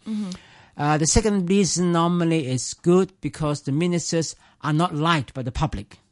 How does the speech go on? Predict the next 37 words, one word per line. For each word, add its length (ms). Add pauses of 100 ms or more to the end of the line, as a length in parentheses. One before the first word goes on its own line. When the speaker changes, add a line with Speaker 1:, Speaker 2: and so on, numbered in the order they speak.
(280)
Speaker 1:
Uh-huh. 240 (200)
Speaker 2:
Now, 180
these 200
two 360
reasons 500
do 160
not 180
<laughs> 200
seem 500
to, 240 (480)
to 60
exist 540 (300)
in 120
this 200
current, 600
uh, 240
uh, 220
sacking, 520 (220)
Speaker 1:
Mm. 220
Speaker 2:
uh, 160
which 180
is 160
why 240
I 100
don't 260
think 260
it 100
will 220 (160)
do 180
the 100
government 360
any 100
good. 360
It 120
will, 160 (100)
it 100
will 240